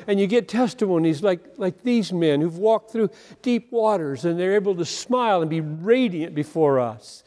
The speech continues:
How can that be? 'Cause God is faithful. Number six, pray that God will give you holy tears. They are a work of grace, not a work of nature.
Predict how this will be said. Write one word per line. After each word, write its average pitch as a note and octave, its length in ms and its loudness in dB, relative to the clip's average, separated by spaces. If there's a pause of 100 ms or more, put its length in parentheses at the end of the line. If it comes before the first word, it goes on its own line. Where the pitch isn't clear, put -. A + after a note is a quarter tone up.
(100)
How F#3+ 60 -8
can A#3+ 160 -2
that A#3+ 260 0
be? B2 300 -4 (720)
'Cause C#3 140 -20
God C#3+ 260 -4
is C#3+ 140 -10
faithful. - 580 -4 (1200)
Number D3 160 0
six, - 600 2 (840)
pray F3 320 0
that F#3 220 -2
God F3 280 2
will D#3 140 0
give D3+ 320 0
you E3 140 2
holy D#3+ 440 2
tears. A#2 600 -4 (2750)
They C3+ 220 -4
are C3+ 200 2
a C3 40 0
work C#3+ 320 -2
of B2 180 -4
grace, F3 460 0
not B2+ 240 2
a C3+ 60 2
work C3 320 0
of D3+ 80 -4
nature. D#3+ 640 0